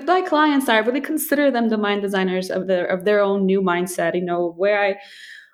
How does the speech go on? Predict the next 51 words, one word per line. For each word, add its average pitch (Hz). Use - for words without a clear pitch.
where 240
I 233
really 240
come 233
in 220
is 196
just 262
as 226
a 220
guide. 160
Um, 175
I'm 180
really 208
passionate 233
about 202
guiding 185
folks 180
from 175
where 208
they 240
are, 196
where 185
it 175
might 175
be 175
a 180
space 175
of 175
insecurity, 226
of 185
uncertainty, 208
of 180
thinking 208
that 185
they're 185
not 175
enough, 196
or 180
thinking 185
that 180
they 180
don't 202
know 196
enough, 190
or -
that 160
they 160
don't 185
have 190
enough 190
experience, 185